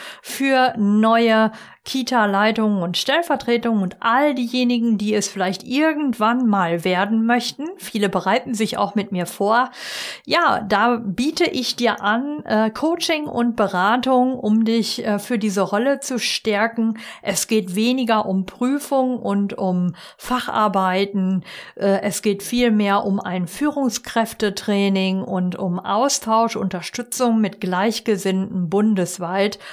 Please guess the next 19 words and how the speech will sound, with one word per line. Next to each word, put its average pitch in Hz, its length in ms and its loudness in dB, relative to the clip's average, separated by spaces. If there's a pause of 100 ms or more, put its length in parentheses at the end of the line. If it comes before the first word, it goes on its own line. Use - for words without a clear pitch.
(140)
Alles 240 400 0
online. 202 680 2 (460)
Und, 196 720 0
äh, 190 340 2
ja, 370 120 0 (100)
würd 226 160 0
mich 233 160 -2
freuen, 214 600 2 (300)
wenn 208 600 2
du 196 140 2
Interesse 214 640 0
hast. 190 480 0
Später 277 580 -2
an 247 180 2
dieser 185 300 0
Stelle 190 460 -2
dann 214 480 0
mehr 185 380 4
dazu. - 540 -8